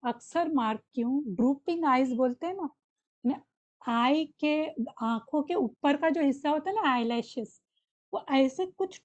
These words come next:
ٹرن ہوتے ہیں، میں کسی کو بھی دیکھ کے میں پہچان لیتی ہوں کہ اس کو نظر لگی ہوئی ہے۔ کب میرے سامنے کوئی دو تین لڑکیاں آئیں، تو اس میں ایک لڑکی بالکل، اس کی آنکھ ہے نا ایسے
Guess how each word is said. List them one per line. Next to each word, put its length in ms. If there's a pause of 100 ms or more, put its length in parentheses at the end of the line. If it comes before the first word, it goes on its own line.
ٹرن 360
ہوتے 300
ہیں، 140
میں 280
کسی 260
کو 100
بھی 120
دیکھ 260
کے 100
میں 100
پہچان 560
لیتی 280
ہوں 100 (540)
کہ 180 (200)
اس 200
کو 120
نظر 340
لگی 340
ہوئی 240
ہے۔ 60 (440)
کب 160
میرے 220
سامنے 380
کوئی 280
دو 180
تین 380
لڑکیاں 380
آئیں، 180 (540)
تو 60
اس 340
میں 100
ایک 360
لڑکی 440
بالکل، 380 (460)
اس 80
کی 120
آنکھ 340
ہے 60
نا 100
ایسے 220